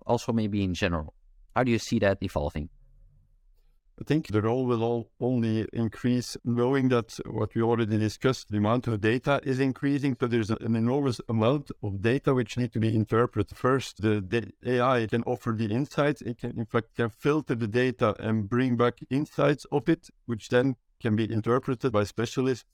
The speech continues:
Speaker 2: manually. For example, in product development, we'll never have all a computer doing all the job. The computer can help, the A I can help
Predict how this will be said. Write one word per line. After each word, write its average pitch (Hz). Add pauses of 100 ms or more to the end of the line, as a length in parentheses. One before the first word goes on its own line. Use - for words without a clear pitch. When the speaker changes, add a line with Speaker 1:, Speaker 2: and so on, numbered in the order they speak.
(220)
Speaker 2:
manually. 107
For 104
example, 101
in 98
product 113
development, 123 (460)
we'll 107
never 120 (360)
have 117 (480)
all 127
a 117
computer 127 (200)
doing 120 (500)
all 131
the 143
job. 156
The 117
computer 123
can 110 (120)
help, 123
the 120 (260)
A 120
I 127
can 107
help 113